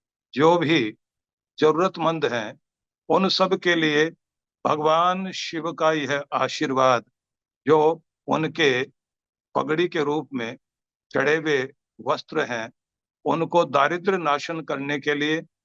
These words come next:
और सबका कल्याण हो, सबका संरक्षण हो, सबके घर में सुख समृद्धि आए, इस भावना को ध्यान में रख करके सोमनाथ ट्रस्ट की ओर से जो ये महनीय कार्य किया जा रहा है, निश्चित रूप से प्रशंसनीय है,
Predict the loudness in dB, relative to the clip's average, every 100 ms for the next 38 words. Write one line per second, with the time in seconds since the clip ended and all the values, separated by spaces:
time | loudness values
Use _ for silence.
0 | _ 0 0 0 -2 -6 -2 -2 0 -2
1 | 2 2 2 0 -2 -4 -6 -4 -4 -4
2 | -4 -4 -2 -2 0 -2 -4 _ _ _
3 | -2 0 0 0 2 0 0 0 -2 -6
4 | -4 -4 -2 0 2 4 4 2 -2 _
5 | _ _ -2 0 0 0 0 -2 -4 -6
6 | -4 -4 -4 -6 -6 -10 _ _ _ _
7 | _ _ _ _ -8 -6 -2 -2 -2 _
8 | _ -4 0 2 4 2 2 -4 -2 -2
9 | -10 _ -14 -4 0 2 0 -2 -4 -4
10 | _ _ -4 0 2 2 0 -2 -2 0
11 | -2 0 -2 -2 -6 -6 -4 -2 -2 -2
12 | -2 -4 -8 _ _ -8 -6 -4 -4 -4
13 | -2 -2 -2 -4 -4 -4 -10 -6 -6 -2
14 | -2 0 0 0